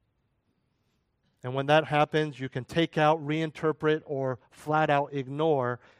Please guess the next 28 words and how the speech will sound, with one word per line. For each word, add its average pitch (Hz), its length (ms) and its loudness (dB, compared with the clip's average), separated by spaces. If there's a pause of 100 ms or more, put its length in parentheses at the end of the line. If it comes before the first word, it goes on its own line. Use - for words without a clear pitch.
any 156 280 -2
part 135 260 0
of 131 80 -8
Scripture 123 440 -8
that 117 260 -6
you 127 80 -6
want. 135 420 -6 (1200)
But 147 420 4 (1000)
I'm 143 160 -4
speaking 190 420 0
on 175 140 4
this 165 180 0
today 160 320 4
because 151 380 -2
there's 139 240 0
a 131 40 -4
more 143 240 0
pressing 175 680 0
and 143 200 -6
practical 156 840 0 (600)
im-, 139 140 -6 (320)
uh, 131 240 -4
importance 139 640 -2
here. 101 240 -12 (1120)
Yes, 156 300 0
sin 165 320 -2
is 180 80 -2
sin, 127 400 -6